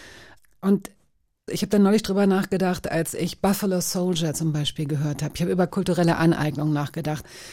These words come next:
Ne, w-, wie ist das so? Musik, Kultur sollte sich befruchten in alle Richtungen und so weiter und so fort. Und ich hörte irgendwann später Michael Jackson,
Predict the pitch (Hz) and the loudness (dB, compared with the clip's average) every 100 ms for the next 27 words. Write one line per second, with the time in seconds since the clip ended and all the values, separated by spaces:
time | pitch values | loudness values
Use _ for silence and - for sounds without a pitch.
0 | - - 233 - 156 - 127 170 190 - | -6 2 2 2 -6 -10 -6 0 0 2
1 | 180 - 165 170 175 165 180 - - - | 0 0 0 2 2 2 0 -2 -14 -14
2 | - 190 - 175 180 170 165 156 165 156 | -4 -4 -2 0 2 2 0 0 -2 -4
3 | - - 190 - 175 - 170 - 165 156 | -8 -4 -4 0 -2 0 -4 -2 -2 -2
4 | - 147 147 143 139 139 127 139 139 143 | -2 -2 -2 -4 -4 -6 -6 -8 -10 -10
5 | 131 139 185 147 - 175 175 175 - 170 | -8 -6 -4 -4 -2 -2 -2 -4 -4 -2
6 | 170 170 170 170 165 170 - 180 | 0 0 -2 -2 -2 -2 -2 -2